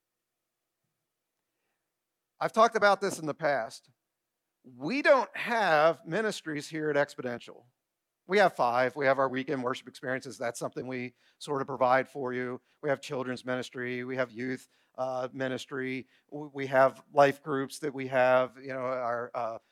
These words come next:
discipleship types of things we do, like with Small Circle of, of discipling. So we, we help with those types of things. But then our greatest ministry is what's called You Matter.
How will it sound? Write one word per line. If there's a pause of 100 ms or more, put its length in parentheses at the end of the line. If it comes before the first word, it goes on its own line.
(140)
discipleship
types
of
things
we
do,
like
with
Small
Circle
of, (200)
of
discipling.
So
we,
we
help
with
those
types
of
things. (480)
But
then
our
greatest
ministry
is
what's
called
You
Matter.